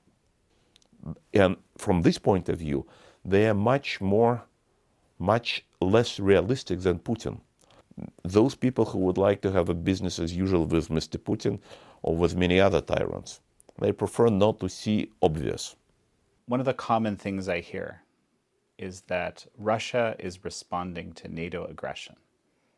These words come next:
Speaker 2: What do you think?
Speaker 1: It's not true. It's just basically, it's, uh, factually, it's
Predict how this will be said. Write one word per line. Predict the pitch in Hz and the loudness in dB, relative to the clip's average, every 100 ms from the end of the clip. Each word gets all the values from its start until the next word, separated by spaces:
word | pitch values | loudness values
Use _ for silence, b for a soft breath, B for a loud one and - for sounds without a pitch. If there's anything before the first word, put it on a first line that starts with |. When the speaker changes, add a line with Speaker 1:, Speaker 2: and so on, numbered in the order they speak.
| _ 78 | _ -10
Speaker 2:
What | 101 | -6
do | 107 | -6
you | 101 | -8
think? | - - _ _ _ _ - B B B _ - | -12 -20 _ _ _ _ -20 B B B _ -4
Speaker 1:
It's | 101 - | -2 2
not | 107 104 | 2 2
true. | - 85 82 123 - _ _ _ _ _ _ _ - | -2 0 0 -2 -10 _ _ _ _ _ _ _ -10
It's | 117 | 0
just | 135 123 | 0 2
basically, | 156 156 101 - 65 87 | 0 0 -2 0 2 0
it's, | - - - 76 - | -4 -12 -12 -8 2
uh, | 90 85 - | 2 2 -2
factually, | - 202 - - 76 | 0 0 0 -2 0
it's | 80 - | -2 -6